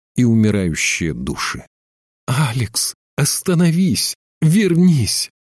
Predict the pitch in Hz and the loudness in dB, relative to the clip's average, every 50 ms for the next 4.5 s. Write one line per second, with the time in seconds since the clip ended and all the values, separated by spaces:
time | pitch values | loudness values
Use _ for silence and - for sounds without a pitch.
0 | _ _ - - 82 87 87 85 101 110 110 104 101 104 98 - - 110 107 - | _ _ -12 -8 -6 -4 -4 -2 0 0 0 2 0 0 -2 -2 -4 -6 -6 -4
1 | - - - - 117 110 104 101 98 95 - 104 90 - 107 101 95 - - - | -2 -4 -2 -2 0 0 0 0 0 -2 -2 -4 -2 -2 -2 -2 -2 -2 -2 -2
2 | 95 120 135 95 90 87 87 - - 90 87 90 85 92 95 92 - - 107 82 | 0 0 0 0 0 -2 -4 -2 -2 -2 0 0 0 0 -2 -2 -2 -2 -2 0
3 | 90 104 - - 98 95 90 - - 95 - - - 101 90 98 - - - 123 | -2 -4 -4 -4 -4 -4 -4 -4 -4 -4 -4 -4 -4 -2 -2 -4 -4 -4 -4 -4
4 | 107 73 - - - - - - - - | -4 -4 -6 -8 -6 -6 -6 -8 -10 -16